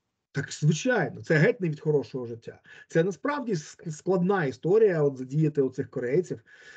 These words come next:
Е, я мовчу про те, що він, м, здається, геть недешево за них заплатив.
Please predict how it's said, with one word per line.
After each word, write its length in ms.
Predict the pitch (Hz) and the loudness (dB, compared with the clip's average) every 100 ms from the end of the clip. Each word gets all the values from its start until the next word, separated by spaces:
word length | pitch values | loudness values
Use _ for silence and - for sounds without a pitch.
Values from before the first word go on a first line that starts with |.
| - 151 | -12 0
Е, 120 | 131 | 2
я 120 | 151 | 4
мовчу 280 | 196 165 269 | 2 2 2
про 120 | 220 | 2
те, 180 | 233 214 | 2 2
що 120 | 196 | 2
він, 200 | 185 180 | 0 0
м, 360 | 139 143 139 127 | -4 -4 -4 -4
здається, 440 | 127 165 202 190 | 2 4 4 4
геть 180 | 165 - | 2 0
недешево 460 | 196 156 165 170 147 | -2 -2 -2 -4 -2
за 100 | 151 | 0
них 120 | 143 | 0
заплатив. 480 | 131 123 110 139 | -2 -8 -4 -4